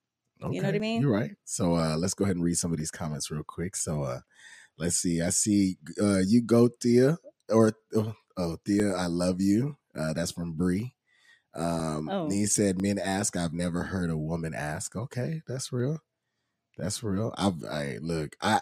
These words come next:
Speaker 2: I've, I've heard women ask this all the time. They indirectly ask this question. But like, uh, but like you said, it's differently a question people should ask themselves. That's very true, Colleen. I appreciate you commenting,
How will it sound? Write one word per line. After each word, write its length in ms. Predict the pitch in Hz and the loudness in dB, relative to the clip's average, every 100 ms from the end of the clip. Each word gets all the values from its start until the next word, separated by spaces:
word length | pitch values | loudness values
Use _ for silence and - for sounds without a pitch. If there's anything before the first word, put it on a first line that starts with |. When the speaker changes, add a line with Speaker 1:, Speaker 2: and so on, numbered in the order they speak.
| - | 2
Speaker 2:
I've, 240 | 92 143 - | 4 4 4
I've 180 | - 127 | 4 4
heard 240 | 107 107 90 | 4 2 4
women 260 | 92 80 | 2 0
ask 260 | 67 69 - | -4 -8 -8
this 180 | 67 - | -8 -6
all 160 | - | -4
the 80 | 147 | -4
time. 260 | - - 76 | -2 -4 4
They 160 | 131 - | 6 8
indirectly 880 | 143 139 123 95 90 92 - 151 73 - | 8 8 6 6 4 2 -2 -10 -10 -8
ask 300 | - - - | -6 -6 -6
this 180 | 58 | -8
question. 460 | - - - - - - _ _ _ _ _ _ | -6 -6 -6 -8 -12 -20 _ _ _ _ _ _
But 80 | 95 | 2
like, 180 | 95 95 - - | 4 2 -2 0
uh, 340 | 92 92 90 | 2 4 2
but 140 | 85 | 2
like 180 | 95 98 | 2 0
you 60 | 110 | 0
said, 300 | - 104 110 | 0 2 2
it's 220 | 107 - | 2 0
differently 480 | 101 101 101 98 95 | 0 0 0 0 0
a 80 | 90 | -2
question 420 | - 92 - 95 | -2 -4 -2 -6
people 260 | - 98 90 | -6 -4 -4
should 200 | - 53 | -4 -4
ask 320 | 76 82 - | -4 -4 -6
themselves. 520 | 85 - 110 98 73 | -6 -4 -2 -2 -2
That's 260 | 69 - - | -4 -4 -6
very 260 | 67 71 | -6 -8
true, 280 | - - 80 | -6 -4 -4
Colleen. 420 | - 69 67 69 64 | -4 -6 -6 -8 -10
I 60 | |
appreciate 560 | 65 - 76 - - - | -12 -10 -10 -8 -10 -12
you 60 | |
commenting, 600 | - - 69 69 - 87 | -10 -8 -8 -8 -6 -6